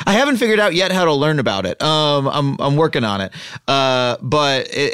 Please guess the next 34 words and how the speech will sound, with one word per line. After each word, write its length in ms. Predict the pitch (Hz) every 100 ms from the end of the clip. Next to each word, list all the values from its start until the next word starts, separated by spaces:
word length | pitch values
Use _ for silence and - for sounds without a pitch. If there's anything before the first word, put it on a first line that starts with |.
| 156
is 80 | 147
it 120 | 117
that 260 | 165 180
sort 300 | - 175 170
of, 400 | 165 151 139 185 -
that 340 | 123 147 147
sort 160 | 165 147
of 100 | 113
cultivating 720 | 151 139 143 131 139 139 135
of, 220 | 120 110 -
of, 300 | 120 113 104
like, 180 | 117
"Oh, 120 | 151 175
here's 200 | 151 165
something 160 | 170
I 60 | 135
don't 200 | 135 127
know 220 | 139 143
that 100 | 117
I 40 | 107
wanna 200 | 113 113
find 200 | 120 117
out 140 | 127
about 180 | 117 107
that'll 140 | 107
let 100 | 107
me 80 | 107
see 140 | -
the 100 | 110
world 220 | 104 113 107
in 100 | 95
a 40 |
new 160 | 92 87
way"? 320 | 80 57 -